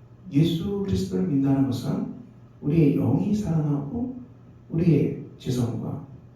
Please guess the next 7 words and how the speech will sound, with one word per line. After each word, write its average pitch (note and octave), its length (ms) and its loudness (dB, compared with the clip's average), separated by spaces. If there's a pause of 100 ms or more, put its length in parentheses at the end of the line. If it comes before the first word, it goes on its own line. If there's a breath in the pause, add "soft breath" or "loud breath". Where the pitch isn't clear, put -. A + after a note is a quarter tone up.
(220)
감정과 A2+ 640 -4
의지, - 440 -6
정신, E3 680 0 (420)
어, - 140 -2
세계도 - 720 -2 (500)
이 C3 140 0
하나님의 F#3 1000 -2